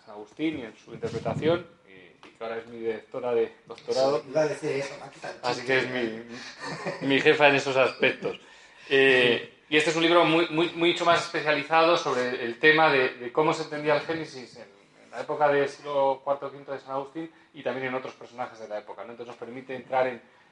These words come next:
Speaker 1: en cómo se veía el texto del Génesis en, en la iglesia de esa época. Y luego otra serie de libros que, que no tenemos aquí, pero que
Speaker 2: Sí,
Speaker 1: imagino que si tenéis
Speaker 2: eh,
Speaker 1: interés
Speaker 2: estos
Speaker 1: podéis,
Speaker 2: se pueden
Speaker 1: eh,
Speaker 2: encargar, Joan, sin problema, cualquiera de ellos.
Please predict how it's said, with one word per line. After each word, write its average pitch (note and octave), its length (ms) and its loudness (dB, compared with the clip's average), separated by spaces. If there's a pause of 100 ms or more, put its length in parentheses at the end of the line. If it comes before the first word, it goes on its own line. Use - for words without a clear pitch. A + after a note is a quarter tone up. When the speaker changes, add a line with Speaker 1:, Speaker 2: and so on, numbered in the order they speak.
Speaker 1:
en A#2 140 -14
cómo D3+ 240 2
se D3+ 140 -2
veía D3+ 640 4
el A2+ 120 -14
texto - 280 -12
del C3+ 100 -4
Génesis C#3 540 -12
en, A2+ 440 -18
en A#2+ 100 -16
la A#2 100 -8
iglesia B2+ 360 -6
de A#2 80 -2
esa A2 200 -10
época. - 280 -12 (880)
Y C#3+ 60 -2
luego F3+ 160 8
otra G3 120 4
serie F#3+ 160 2
de F3+ 60 4
libros F#3 280 4
que, C3 500 4
que C3 80 -10
no D3 100 2
tenemos D3 320 0
aquí, C#3+ 240 -4
pero C3 140 0
que A#2 80 -4
Speaker 2:
Sí, A#2 180 0
Speaker 1:
imagino C#3 260 -2
que C#3 80 -8
si C3 120 -12
tenéis C3+ 240 -4
Speaker 2:
eh, C3+ 120 -2
Speaker 1:
interés C#3 280 2
Speaker 2:
estos G#3 160 4
Speaker 1:
podéis, B2+ 380 4 (100)
Speaker 2:
se F#3 140 6
pueden F3+ 280 4
Speaker 1:
eh, C#3 40 2
Speaker 2:
encargar, C3+ 1000 2
Joan, C3 180 0
sin D3 180 -2
problema, D3+ 540 4
cualquiera E3 460 6
de C#3 200 6
ellos. B2+ 280 4